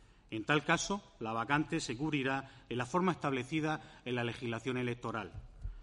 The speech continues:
De conformidad con lo dispuesto en el artículo cuarenta punto cinco del referido Real Decreto veinticinco sesenta y ocho barra mil novecientos ochenta y seis, en los casos de vacancia de la alcaldía por renuncia de su titular, se debe proceder a la nueva elección de alcalde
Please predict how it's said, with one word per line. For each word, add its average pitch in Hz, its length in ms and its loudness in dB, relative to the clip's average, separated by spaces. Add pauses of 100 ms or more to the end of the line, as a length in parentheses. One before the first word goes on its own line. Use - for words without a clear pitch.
(380)
De 120 80 -2
conformidad 131 480 4
con 170 120 6
lo 170 40 8
dispuesto 190 400 6
en 165 60 6
el 156 60 6
artículo 147 360 2
cuarenta 165 380 2
punto 156 280 2
cinco 180 320 2
del 139 120 4
referido 135 460 2
Real 143 200 2
Decreto 151 400 2
veinticinco 139 540 0
sesenta 151 360 -2
y 151 60 2
ocho 165 240 -2
barra 143 240 2
mil 135 140 0
novecientos 123 440 -4
ochenta 175 360 -4
y 110 80 -4
seis, 165 340 -2 (500)
en 95 100 -8
los 107 100 -8
casos 175 280 2
de 180 100 4
vacancia 170 420 4
de 147 80 4
la 139 80 4
alcaldía 135 480 0
por 127 180 -2
renuncia 143 380 2
de 113 80 -2
su 127 120 -6
titular, 143 600 2 (340)
se - 140 -6
debe 170 160 6
proceder 165 440 4
a 147 80 4
la 135 60 2
nueva 185 180 6
elección 135 360 2
de 180 80 2
alcalde 151 480 2